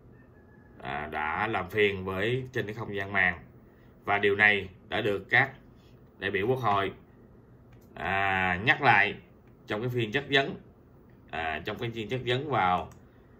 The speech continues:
à, ngày hôm, ngày hôm kia. Và chính Bộ trưởng cũng lên tiếng,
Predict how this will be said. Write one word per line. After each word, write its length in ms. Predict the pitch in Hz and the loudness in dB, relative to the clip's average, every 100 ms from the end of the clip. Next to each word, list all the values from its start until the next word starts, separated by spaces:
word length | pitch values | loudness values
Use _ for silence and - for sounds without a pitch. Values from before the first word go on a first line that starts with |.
| - - - - - | -20 -20 -20 -20 -10
à, 540 | - 92 92 90 90 92 - | -4 -2 -2 0 -2 -4 -12
ngày 160 | - 101 | -8 -6
hôm, 280 | 101 98 92 | -6 -6 -6
ngày 140 | 98 | -4
hôm 120 | 104 | -4
kia. 280 | 117 127 110 - - - - - - - - - - - | 6 6 6 0 -18 -20 -20 -20 -20 -20 -20 -20 -20 -12
Và 280 | 92 101 95 | 0 2 2
chính 280 | 131 151 | -2 -2
Bộ 120 | 143 110 | -2 -2
trưởng 260 | 113 107 | -2 0
cũng 120 | 127 | 0
lên 160 | 139 127 | 2 2
tiếng, 300 | 127 143 180 | 4 4 4